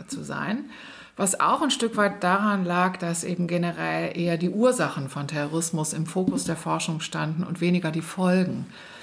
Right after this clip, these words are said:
Ja, entsprechend wurde auch die Frage, wie die Reaktionen auf einen terroristischen Anschlag eigentlich mit den Opfern zusammenhingen,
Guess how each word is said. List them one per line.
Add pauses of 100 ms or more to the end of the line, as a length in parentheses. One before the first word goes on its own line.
(340)
Ja,
entsprechend
wurde
auch
die
Frage, (480)
wie
die
Reaktionen
auf
einen
terroristischen
Anschlag
eigentlich
mit
den
Opfern
zusammenhingen,